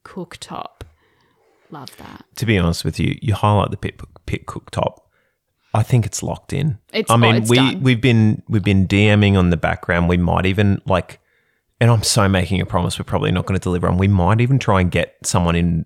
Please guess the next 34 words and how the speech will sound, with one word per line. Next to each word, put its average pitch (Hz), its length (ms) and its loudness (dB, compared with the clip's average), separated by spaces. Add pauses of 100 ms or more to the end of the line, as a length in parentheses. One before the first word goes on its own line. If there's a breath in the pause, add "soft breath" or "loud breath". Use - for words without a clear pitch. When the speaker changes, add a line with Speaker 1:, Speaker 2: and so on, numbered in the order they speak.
Speaker 2:
from 87 320 -2
Pit - 280 -8
to - 100 -4
just - 180 -4
kind 85 320 -2
of 85 260 -6 (500)
be 90 140 2
on 90 120 2
the 87 80 -2
podcast - 460 -6
for, 110 80 -4
like, 101 220 -4 (200)
two 107 300 0
minutes 90 340 0
or 104 80 -2
something. 104 300 -2
I 120 40 2
might 98 220 -2
call 95 280 0
them 87 160 -2
in 85 120 0
on 92 200 2
an 98 120 0
episode. 143 560 -2
Speaker 1:
Oh, 220 180 -6
and 202 140 -8
just - 200 -12
give, 196 260 -8
like, 185 180 -2
Speaker 2:
And 139 80 4
Speaker 1:
a - 20 -2
Speaker 2:
just 147 140 0
Speaker 1:
rundown. 170 140 -2
Speaker 2:
so 156 180 2